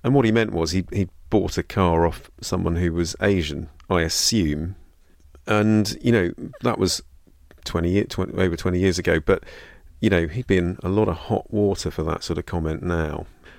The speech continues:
And, you know, I, I don't know, you know, did I, what did I, how did I feel about him saying that to me? Well, you know, I didn't really know him very well, and he was quite obnoxious, so actually it was a bit unpleasant. Um, and my friends,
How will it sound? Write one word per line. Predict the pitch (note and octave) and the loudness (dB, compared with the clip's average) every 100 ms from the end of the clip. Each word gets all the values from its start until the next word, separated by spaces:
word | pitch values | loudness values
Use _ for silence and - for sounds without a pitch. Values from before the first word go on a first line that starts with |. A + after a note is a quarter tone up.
| - | -2
And, | D#3 F3+ | 2 4
you | |
know, | G3 A2 G2 - | 4 4 0 -2
I, | C3+ - | -2 0
I | C#3+ | -2
don't | - F#3 | 2 2
know, | C#3 - - | 2 -2 0
you | D3+ | 4
know, | C#3+ C3+ - | 4 4 0
did | - - | -2 0
I, | - | 0
what | D3+ | 2
did | D3+ | 2
I, | C#3+ | 2
how | D#3 | 2
did | D3+ | 2
I | D3 | 2
feel | C#3+ D3+ D3 | 2 2 4
about | C#3 D3 C#3+ | 4 2 2
him | C3 C#3 C#3 C3+ | 4 4 4 2
saying | - - C3+ C#3+ C#3 | 0 2 2 2 2
that | C#3+ - | 0 -2
to | C#3+ | 2
me? | D3 D3+ C#3+ - - - | 4 4 2 -2 -20 -2
Well, | D#3 | 2
you | D#3+ | 4
know, | D3+ G#2+ | 4 4
I | G#2+ | 2
didn't | C#3 A2+ | 2 4
really | G2 | 6
know | G2+ G#2+ | 6 6
him | F#2+ | 4
very | E2 D#2 | 2 2
well, | D#2 D#2+ | 4 4
and | E2+ | 4
he | F2+ | 0
was | F2+ - - | -2 -8 -6
quite | - G2+ | 0 0
obnoxious, | F2+ G2 G2+ - - - | 2 2 0 0 -4 -2
so | - F2+ F2 F2+ F2 - - - - - - - - | 0 2 4 4 2 -6 -20 -20 -20 -20 -20 -20 -6
actually | A#2 - A2+ | -4 0 2
it | G2 | 2
was | G#2 F#2+ | 2 2
a | |
bit | G2+ G2 | 0 2
unpleasant. | F#2 F2+ G#2 F#2+ D2+ D#2 - - | 2 4 4 2 0 -4 -8 -2
Um, | G2 F#2+ G2 F#2 - _ _ _ _ _ | 2 4 4 2 -2 _ _ _ _ _
and | A2 A2 G#2+ | 2 4 6
my | G#2 | 4
friends, | G2 - - B2+ F2 D#2+ G2 F#2 | 0 -2 0 2 2 2 0 0